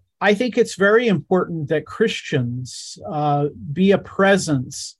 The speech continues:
as, as a public intellect. And, uh, Lewis very much was that. He, he had his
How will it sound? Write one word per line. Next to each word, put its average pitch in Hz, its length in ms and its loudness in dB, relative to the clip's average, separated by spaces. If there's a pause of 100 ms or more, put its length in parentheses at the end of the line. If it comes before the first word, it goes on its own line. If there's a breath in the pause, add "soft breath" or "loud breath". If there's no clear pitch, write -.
(300 soft breath)
as, 156 260 2
as 156 260 0
a 151 80 0
public 180 580 -2
intellect. 127 920 -8
And, 151 400 0 (640 loud breath)
uh, 170 120 4
Lewis 226 440 2
very 202 380 4
much 202 360 2
was 196 420 2
that. 185 520 0
He, 170 560 -6
he 196 240 0
had 185 300 4
his 170 420 0